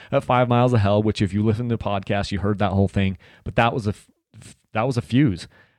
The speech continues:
And yeah, it sucks that a fuse blew, but the fuse hasn't blown since, and the fix was right there in my hand. And so I was talking to my dad. He's like, "Look, fuses blow." You know, he's a forty, forty-five year mechanic.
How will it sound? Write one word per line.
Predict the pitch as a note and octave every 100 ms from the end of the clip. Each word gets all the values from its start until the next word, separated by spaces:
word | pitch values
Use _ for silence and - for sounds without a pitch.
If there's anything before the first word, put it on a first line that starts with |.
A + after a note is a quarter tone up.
| _
And | G#2+ G#2+ G#2 F#2+
yeah, | G2+ D3 G2+ F#2
it | A2 -
sucks | - C#3 -
that | -
a | G2
fuse | C3 D#3+ G2+
blew, | A2 B2
but | A#2+ A2
the | -
fuse | A#2+ B2+ A#2
hasn't | B2 A#2+ G#2+
blown | B2 A#2+
since, | - D#3 C#3 -
and | A2+ G#2+ G#2
the |
fix | - - D3+ -
was | A#2 G2
right | G#2+ A#2+ D3+
there | B2+ B2
in | A#2
my | A2
hand. | G2+ C#3 B2 A2+
And | G#2+
so | - A2+ - - _ _ _ _ _ _
I | B2+
was |
talking | D3 B2+
to |
my | B2
dad. | A2+ C#3 B2
He's | G#2+ G#2+
like, | G#2+
"Look, | B2 C#3 -
fuses | - C#3 C3 G2+
blow." | G#2+ C3 D3+ - _ _
You | A2
know, | A2
he's | B2+
a | A2
forty, | - C3+ C3 B2+ -
forty-five | - - C3+ B2+ C3 A#2+
year | B2+
mechanic. | A#2 - C3+ B2+ -